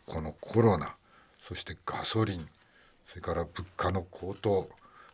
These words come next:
そしてこのウクライナ問題、もう今全部がを関係してて、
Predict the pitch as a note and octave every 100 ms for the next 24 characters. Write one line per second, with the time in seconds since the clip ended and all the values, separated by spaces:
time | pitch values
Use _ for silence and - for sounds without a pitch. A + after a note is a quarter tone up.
0 | _ - F2 - - A2+ F#2+ F2+ E2+ -
1 | - G#2 F2+ F2+ F2 F2+ E2+ D#2 - -
2 | - - - - - - _ _ _ F2+
3 | E2+ D#2 E2 - G2 F2+ F2 - - F2+
4 | D#3+ F3 B2 G#2+ F2 D#2+ - - - F#2+
5 | F2+ - F2 E2+ F#2 D#2+ - E2+ G#2 A2
6 | F2